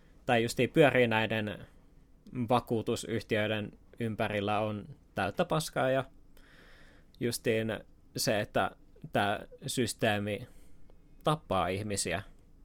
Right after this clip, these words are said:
koska niillä ei ole varaa siihen tota terveydenhuoltoon, ja nämä vakuutusyhtiöt päättää sitten käytännössä, että tota, kuka elää ja kuka kuolee. Ja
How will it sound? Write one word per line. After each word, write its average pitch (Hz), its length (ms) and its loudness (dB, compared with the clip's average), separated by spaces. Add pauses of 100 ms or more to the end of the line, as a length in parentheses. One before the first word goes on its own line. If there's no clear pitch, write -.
(440)
koska - 500 -4
niillä 101 360 -2
ei 101 120 -2
ole 104 120 -6
varaa 104 360 -2
siihen 110 340 -4
tota 110 300 -4 (200)
terveydenhuoltoon, 101 880 -2 (140)
ja 110 120 -2
nämä 104 300 -2
vakuutusyhtiöt 117 760 -2
päättää 120 440 2
sitten 104 420 -4 (1300)
käytännössä, 107 760 0
että 107 240 -6 (1040)
tota, 110 300 -2 (140)
kuka 117 280 2
elää 110 520 2
ja 110 160 -4
kuka - 280 -2
kuolee. 87 560 -2 (300)
Ja 104 260 -4